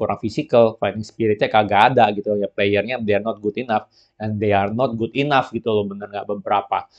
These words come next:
Ya, jadi, eh, itu yang dibilang ya. Jadi menarik ya, ditanyain taktik kan orang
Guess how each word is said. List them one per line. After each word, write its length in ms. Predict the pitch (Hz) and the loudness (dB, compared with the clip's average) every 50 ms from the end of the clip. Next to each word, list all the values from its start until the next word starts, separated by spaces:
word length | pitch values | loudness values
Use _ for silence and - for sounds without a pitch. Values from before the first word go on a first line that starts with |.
| _ _ _ _ _ | _ _ _ _ _
Ya, 240 | - 117 117 117 107 | -2 2 2 2 2
jadi, 320 | 110 113 117 135 147 151 | 2 0 0 2 2 4
eh, 340 | 143 127 127 127 127 127 127 135 139 | 6 6 8 8 8 6 6 4 2
itu 140 | 135 151 156 | 2 0 0
yang 100 | 143 135 | 0 -2
dibilang 540 | 131 131 143 160 165 143 127 113 110 110 - | -2 0 4 6 6 4 4 2 -8 -10 -4
ya. 160 | 110 107 104 | 0 0 0
Jadi 220 | 104 113 135 185 | 0 0 -2 -4
menarik 340 | 185 170 165 175 202 196 143 123 | -2 0 2 4 4 4 2 2
ya, 80 | 123 120 | 0 0
ditanyain 380 | 117 - 127 123 123 127 127 - | 0 0 -2 -2 -2 -4 -4 0
taktik 320 | - 120 - - - 165 - | 0 0 0 -2 -6 -4 -2
kan 140 | 160 151 135 | 0 0 2
orang 260 | 131 139 151 156 | 2 0 0 0